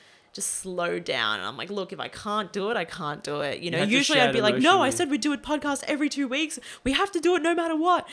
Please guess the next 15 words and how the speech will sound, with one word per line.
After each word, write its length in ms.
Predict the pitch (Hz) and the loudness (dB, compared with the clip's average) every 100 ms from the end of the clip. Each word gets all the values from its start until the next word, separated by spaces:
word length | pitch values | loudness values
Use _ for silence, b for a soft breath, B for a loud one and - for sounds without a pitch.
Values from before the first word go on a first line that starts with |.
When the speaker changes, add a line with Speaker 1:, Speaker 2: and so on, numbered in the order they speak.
| B | B
Speaker 1:
And 80 | - | -2
I'd, 120 | 202 | 0
like, 260 | 185 170 170 | 0 -4 2
bury 260 | 226 196 185 | 2 2 0
shit 280 | - 202 | 2 0
in 80 | 180 | 0
order 140 | 180 165 | -4 -4
to 80 | - | -4
get 160 | 170 | -2
it 80 | 165 | 0
done. 200 | 180 175 | -2 -4
But 120 | 160 | -4
now 240 | 175 175 277 | -2 0 0
it's 160 | - | -2
like, 160 | 208 190 | -4 -4